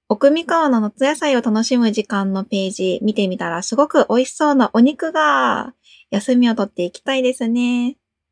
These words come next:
とコメントいただきました。お肉ですって。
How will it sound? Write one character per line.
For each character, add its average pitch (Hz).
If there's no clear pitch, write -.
と -
コ 277
メ 254
ン 220
ト 214
い 214
た 208
だ 208
き 214
ま 220
し -
た。 202
お 208
肉 226
で 196
す -
っ -
て。 220